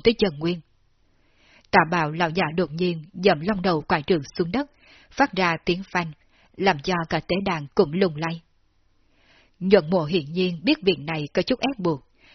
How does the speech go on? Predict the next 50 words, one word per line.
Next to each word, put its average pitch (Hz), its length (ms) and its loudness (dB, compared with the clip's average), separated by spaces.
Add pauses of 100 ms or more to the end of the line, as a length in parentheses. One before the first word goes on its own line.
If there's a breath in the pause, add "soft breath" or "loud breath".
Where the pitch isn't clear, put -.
(140 soft breath)
nhưng 185 260 4
so 170 280 0
với 165 100 -4
khó 180 200 -4
khăn 175 280 -6 (200)
khi 180 460 0
trong 202 180 -2
nửa 175 160 0
năm 175 260 -4
diệt 185 140 4
hai 208 260 -4
tộc, 143 180 -4 (460 soft breath)
đánh 180 280 0
chết 277 200 4
vạn 160 320 -2
mang 175 140 -2
hoang 170 240 -4
cử 156 220 0
thú, 175 240 -4 (360 soft breath)
thì 190 200 4
không 226 220 0
là 190 120 2
gì. 143 320 -6 (580 soft breath)
Nếu 180 200 6
như 180 280 4
cơ 196 180 2
hội 175 180 2
lần 151 260 -2
này 160 180 -4
mất 202 240 0
đi, 170 240 -2 (340 soft breath)
thì 196 120 8
mấy 196 180 2
vị 233 160 4
đạo 160 180 -2
hữu 160 380 -4
đều 190 200 4
không 233 200 -2
thể 180 180 0
đảm 160 260 -2
đương 175 240 0
được 175 180 0
trách 285 240 0
nhiệm. 165 200 -2 (920)
Độc 180 280 2
giác 233 260 -2
thanh 180 180 -2
niên 160 240 -2
nhắm 165 180 -4
mắt, 262 140 -4